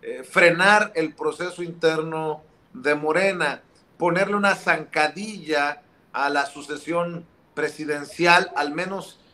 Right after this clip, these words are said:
en estos procesos, eh, de la coalición Juntos Haremos Historia, aunque no tendrían cara ya,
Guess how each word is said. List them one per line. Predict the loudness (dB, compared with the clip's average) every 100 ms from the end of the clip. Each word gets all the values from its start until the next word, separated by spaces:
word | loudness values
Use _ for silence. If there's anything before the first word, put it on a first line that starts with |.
| _
en | -6 -6
estos | -4 -8 -6
procesos, | -4 -2 -2 -2 -2 -6 -6 -14 _ _ _ _
eh, | -6 -4 -2 0 0 -2 -6 -12 -8
de | -4 0
la | 4 4
coalición | 4 0 -2 -2 2 2 0 -6 -14 -20 -8
Juntos | -4 0 0 4
Haremos | 4 4 2 -2 -2
Historia, | 2 8 8 8
aunque | 6 4 0
no | -2 0
tendrían | -2 0 -2 -2
cara | 4 6 6 4
ya, | 0 -4